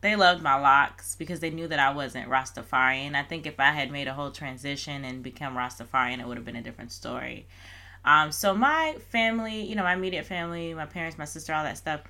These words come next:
they, they loved it. Um, and they loved the short hair too. My mom took an adjustment. You know, she,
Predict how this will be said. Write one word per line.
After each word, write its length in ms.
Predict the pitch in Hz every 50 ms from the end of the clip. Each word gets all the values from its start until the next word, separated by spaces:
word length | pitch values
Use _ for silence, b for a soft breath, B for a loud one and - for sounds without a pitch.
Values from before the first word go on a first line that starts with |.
| B B B B B B B B B - -
they, 840 | 151 139 190 196 208 226 233 233 233 240 233 233 233 233 226 - - - - - - - - - -
they 140 | 254 294
loved 340 | 277 240 196 180 175 165 -
it. 280 | 170 165 170 170 - - - -
Um, 560 | 160 151 156 156 156 156 151 151 151 156 151 -
and 160 | - 185 202
they 100 | 233 262
loved 240 | 269 233 196 185 165
the 100 | 165 160
short 280 | 160 - - 165 127 156
hair 160 | 160 147 147
too. 360 | 147 - - 170 165 156 156
My 160 | 165 180 180
mom 580 | 175 175 160 156 160 160 160 160 156 160 160 151 - - - -
took 220 | - 175 165 -
an 80 | 160 151
adjustment. 540 | 139 139 - 147 147 151 - - 151 143 -
You 140 | 135 151 151
know, 160 | 143 143 143
she, 400 | - - - 165 160 165 156